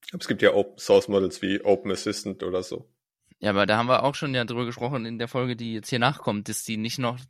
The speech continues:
Speaker 2: noch nicht so gut sein können. Oder nee, das war sogar in der Bildungsfolge, die schon draußen ist, ne?
Speaker 1: Ja.
Speaker 2: Die sind, äh, die hängen aber doch dann gnadenlos hinterher, weil du die, also die Open Source Dinger kannst du ja nicht auf fetten Servern laufen lassen, weil wer hostet die Open Source?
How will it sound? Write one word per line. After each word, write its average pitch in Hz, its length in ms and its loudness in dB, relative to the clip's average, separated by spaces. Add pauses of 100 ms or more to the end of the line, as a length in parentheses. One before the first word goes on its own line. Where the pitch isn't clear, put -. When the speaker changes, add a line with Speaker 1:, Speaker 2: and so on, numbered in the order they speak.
Speaker 2:
noch 117 160 -6
nicht 120 160 -4
so 131 100 0
gut 156 160 -2
sein 107 300 0
können. 113 340 -2 (160)
Oder 139 140 4
nee, 160 100 2
das 135 140 -2
war 139 100 2
sogar 135 200 0
in 123 80 -4
der 113 100 0
Bildungsfolge, 123 560 -4
die 113 80 -12
schon 120 120 -8
draußen 139 360 -4
ist, 117 180 -12
ne? 123 180 -4 (960)
Speaker 1:
Ja. 95 200 8 (1000)
Speaker 2:
Die 120 100 -2
sind, 123 240 0
äh, 120 220 4
die 120 140 -6
hängen 143 220 -2
aber 123 180 4
doch 123 140 -4
dann 120 200 -2
gnadenlos 156 640 -2
hinterher, 160 340 -4
weil 117 160 4
du 135 180 -2
die, 127 520 -4
also 113 300 0 (260)
die - 120 -8
Open 123 160 0
Source 190 240 -4
Dinger 139 180 -2
kannst - 400 -2
du 180 40 0
ja 143 80 2
nicht 151 180 -4
auf 131 220 -4
fetten 135 280 -4
Servern 165 340 2
laufen 110 300 2
lassen, 110 220 -2
weil 107 140 2
wer 117 160 8
hostet 143 360 2
die 110 100 -2
Open 107 220 0
Source? 107 380 -6